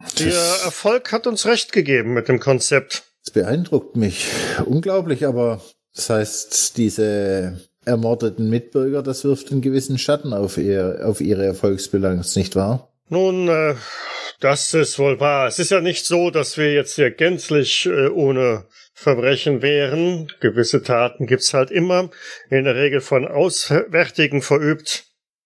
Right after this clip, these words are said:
Speaker 2: die sich nicht an die Spielregeln halten, aber
Speaker 1: Sie meinen, dass der Mörder von außen kommt?
Speaker 2: Nun, wie ich Ihren Mitarbeitern schon gesagt habe, in diesem speziellen Fall gehen wir eigentlich, äh, von einer anderen Person aus,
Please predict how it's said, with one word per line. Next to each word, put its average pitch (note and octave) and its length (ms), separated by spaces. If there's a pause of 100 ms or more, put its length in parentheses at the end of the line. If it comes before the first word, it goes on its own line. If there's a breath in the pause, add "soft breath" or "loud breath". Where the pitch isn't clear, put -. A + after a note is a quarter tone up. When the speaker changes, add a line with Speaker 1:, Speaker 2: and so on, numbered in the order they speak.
(120)
Speaker 2:
die C#3 120
sich A#2 260
nicht C#3 220
an D3 100
die C#3+ 100
Spielregeln D3 680
halten, D#3 720
aber A2+ 680 (240)
Speaker 1:
Sie - 200
meinen, A2 200
dass A#2 140
der A#2 140
Mörder A2 260
von A2+ 160
außen B2+ 340
kommt? F#3 600
Speaker 2:
Nun, D3+ 240
wie D3+ 60
ich C3+ 140
Ihren C#3 200
Mitarbeitern C3 480
schon B2 160
gesagt C3 400
habe, C3+ 180
in C3 80
diesem D3 300
speziellen B2+ 640
Fall B2+ 340
gehen B2+ 360
wir A#2 160
eigentlich, A2+ 640
äh, A#2 280
von A#2+ 360
einer A#2+ 240
anderen A#2+ 320
Person A#2 480
aus, A#2+ 320